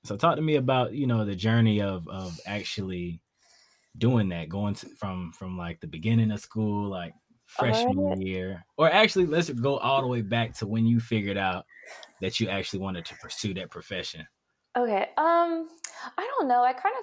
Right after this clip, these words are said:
Speaker 2: feel like my whole life I've honestly wanted to be a doctor, like, really since I, I don't remember ever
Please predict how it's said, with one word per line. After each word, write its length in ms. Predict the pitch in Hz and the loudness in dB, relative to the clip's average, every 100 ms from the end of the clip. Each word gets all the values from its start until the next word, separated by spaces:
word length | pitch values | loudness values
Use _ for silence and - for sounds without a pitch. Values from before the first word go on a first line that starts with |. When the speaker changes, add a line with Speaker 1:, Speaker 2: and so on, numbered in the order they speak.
| - | -4
Speaker 2:
feel 220 | 226 226 | 0 2
like 180 | 226 220 | 2 2
my 140 | 208 | -2
whole 160 | 202 180 | 0 0
life 240 | 170 170 | 0 0
I've 160 | 175 170 | -4 -2
honestly 640 | 175 175 175 - 180 180 - - | -2 -2 -4 -2 -2 -2 -6 -10
wanted 300 | 180 180 175 | -4 -2 -2
to 60 | 170 | -2
be 100 | 175 | -2
a 40 | |
doctor, 400 | 165 165 180 175 | 0 -2 0 2
like, 280 | 175 175 - - 175 | 2 0 -6 -18 -6
really 300 | 226 285 277 | 2 4 4
since 180 | 262 208 | 0 0
I, 140 | 196 190 233 | 0 -2 -6
I 120 | 294 | 0
don't 180 | 294 240 | 0 2
remember 300 | 220 208 202 | 0 0 0
ever 540 | 190 185 196 190 | 0 2 2 2